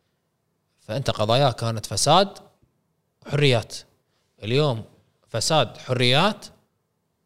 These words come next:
والدولة ما تقدر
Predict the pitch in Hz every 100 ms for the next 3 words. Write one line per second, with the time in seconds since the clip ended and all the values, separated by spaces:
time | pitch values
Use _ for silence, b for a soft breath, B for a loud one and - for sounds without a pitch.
0 | _ _ _ _ _ _ _ _ - 107
1 | 113 117 113 - _ 113 110 131 160 135
2 | 113 113 139 - _ _ _ _ _ _
3 | _ _ _ _ _ _ _ _ _ _
4 | 110 107 117 127 - 127 110 117